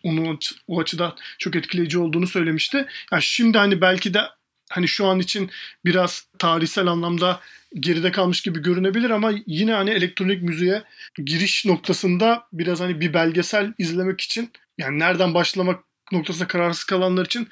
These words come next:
epey kıymetli bir belgesel gerçekten Modulations.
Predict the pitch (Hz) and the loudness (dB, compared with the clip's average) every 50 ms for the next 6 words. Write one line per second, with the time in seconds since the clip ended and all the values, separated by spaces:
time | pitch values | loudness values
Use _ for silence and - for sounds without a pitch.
0 | - - - - - - - - - - 226 226 220 202 - 208 190 190 208 190 | -12 -18 -16 -16 -18 -20 -12 -4 -4 0 0 0 0 0 0 2 2 2 0 0
1 | 185 226 233 214 165 160 151 143 143 127 135 139 135 139 135 131 - 135 - - | 0 0 0 2 2 0 0 0 -2 -2 -2 -2 -2 -2 -2 -4 -4 -8 -6 -6
2 | 156 143 139 139 131 135 131 131 127 - - 156 - - - - | -6 -6 -6 -6 -6 -6 -6 -4 -4 -4 -6 -6 -8 -8 -8 -8